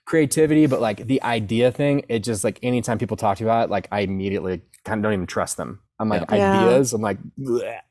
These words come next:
Speaker 1: Like
Speaker 3: It feels like you're doing something when you come up with an idea. It feels like you're creating something, but you're actually not. You're just speaking to something that's still floating out here, and the execution is what you're talking about that actually makes it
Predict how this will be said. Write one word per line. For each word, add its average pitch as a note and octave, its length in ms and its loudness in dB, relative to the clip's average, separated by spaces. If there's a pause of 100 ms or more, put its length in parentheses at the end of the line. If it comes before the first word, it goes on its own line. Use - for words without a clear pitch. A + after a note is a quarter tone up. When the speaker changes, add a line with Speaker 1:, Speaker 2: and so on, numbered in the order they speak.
(240)
Speaker 1:
Like A2+ 200 2
Speaker 3:
It A#3+ 80 2
feels C4+ 500 2
like G#3 260 2
you're G#3 120 2
doing G3 280 -2
something F3 380 -6
when F3 140 -10
you F3 80 -8
come F#3 200 -4
up F3+ 120 -4
with F#3+ 140 -6
an F#3 80 -6
idea. F3+ 360 -2
It E3+ 160 0
feels A#3+ 800 0
like F#3 200 -2
you're F#3+ 120 -6
creating F#3 560 -6
something, E3 400 -10 (340)
but G#3 100 2
you're G#3+ 140 4
actually F3 460 0
not. E3+ 240 0 (160)
You're F3+ 100 -6
just - 260 -12
speaking G#3 360 -2
to F3 60 2
something E3+ 500 -6
that's E3 320 -4 (240)
still G#3 220 0
floating F#3 380 0
out E3+ 140 -4
here, F3+ 460 -2
and E3+ 240 -8
the F#3 180 -4
execution G3 560 -10
is F3 140 -10
what E3 100 -8
you're G3 120 -2
talking F#3+ 380 -6
about D#3+ 240 -6
that E3 120 -6
actually E3+ 360 -6
makes E3 280 -10
it D#3 120 -6